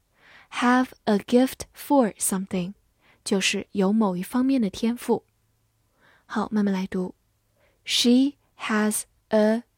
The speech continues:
great gift for music。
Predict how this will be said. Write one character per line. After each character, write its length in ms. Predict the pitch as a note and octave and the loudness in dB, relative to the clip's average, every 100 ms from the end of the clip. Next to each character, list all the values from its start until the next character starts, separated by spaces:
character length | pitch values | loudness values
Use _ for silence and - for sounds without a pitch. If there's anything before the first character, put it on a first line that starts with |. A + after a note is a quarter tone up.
| - | -2
great 520 | A3 A3 A#3+ C4 - - _ - | 6 6 6 2 -8 -14 _ -2
gift 460 | C#4 G#3+ - - - _ _ _ _ | 0 0 -6 -12 -12 _ _ _ _
for 520 | - - A#3+ B3+ C4+ _ _ A3 | -6 4 4 4 0 _ _ 2
music。 640 | G#3+ A#3 - F3+ - | 4 4 0 -2 -6